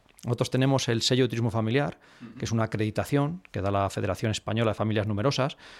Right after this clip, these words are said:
Fuimos el segundo museo de España en acreditarnos después del Thyssen, y que nos certifica como un museo preparado y amable para el turismo familiar, ¿no? De familias. Vienen muchas familias a visitarnos. Pues, por ejemplo, para quien decide pasar sus vacaciones o su fin de semana en un lugar, saber que puede estar en un entorno como el nuestro,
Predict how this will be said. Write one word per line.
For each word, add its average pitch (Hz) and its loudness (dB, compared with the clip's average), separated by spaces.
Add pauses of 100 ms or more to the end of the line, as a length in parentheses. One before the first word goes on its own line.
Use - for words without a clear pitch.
(140)
Fuimos 123 2
el 104 2
segundo 113 2
museo 110 2
de 104 0
España 113 -2
en 104 -2
acreditarnos 104 -2
después 101 -4
del 101 0
Thyssen, 135 2 (500)
y - -6
que 113 -2
nos 107 -2
certifica 139 -2
como 120 0
un 123 2
museo 135 2
preparado 120 0
y 127 4
amable 123 4
para 101 2
el 92 -6
turismo 117 0
familiar, 85 -4
¿no? 127 -2
De 120 -8
familias. 92 -6
Vienen 104 -2
muchas 107 -4
familias 87 -8
a - -8
visitarnos. 87 -8 (500)
Pues, - 0
por - -2
ejemplo, 135 0
para 117 2
quien 107 -2
decide 143 2
pasar 127 -2
sus 123 -2
vacaciones 123 0
o 110 -4
su - -10
fin 120 0
de 117 0
semana 120 0
en 123 2
un 123 2
lugar, 131 2 (320)
saber 113 -2
que 147 0
puede 139 2
estar 131 0
en 123 2
un 127 2
entorno 120 2
como 110 0
el 113 0
nuestro, - -4